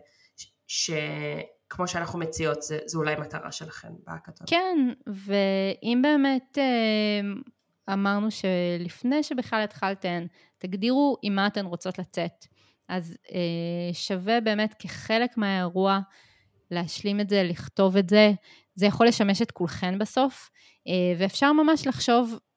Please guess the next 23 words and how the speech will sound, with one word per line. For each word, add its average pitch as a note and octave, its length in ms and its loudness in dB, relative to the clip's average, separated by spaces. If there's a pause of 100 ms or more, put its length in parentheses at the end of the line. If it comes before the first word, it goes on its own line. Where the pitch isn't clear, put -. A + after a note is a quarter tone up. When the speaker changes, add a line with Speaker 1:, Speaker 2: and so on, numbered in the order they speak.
(200)
Speaker 2:
איזה A3+ 240 4
שאלות F#3 640 2
יכולים F#3 460 -2
לשאול F#3 360 0
אותי F#3+ 220 0
ברעיון F3 420 0
עבודה F3 360 0 (140)
על F#3 180 4
הפרויקט F3+ 520 0
הזה, D4 180 4 (440)
ולרשום C4+ 440 4
לכן D#4 260 4
בכמה A#3+ 300 4
נקודות, A3 540 4
בין G#3+ 200 4
אם B3+ 120 6
זה G3+ 160 2
רק F#3+ 220 0
למסמך G#3+ 720 0
פנימי G3 300 0
לכן G#3 420 2
שישמש F#3 560 -2
אתכן, B3+ 340 0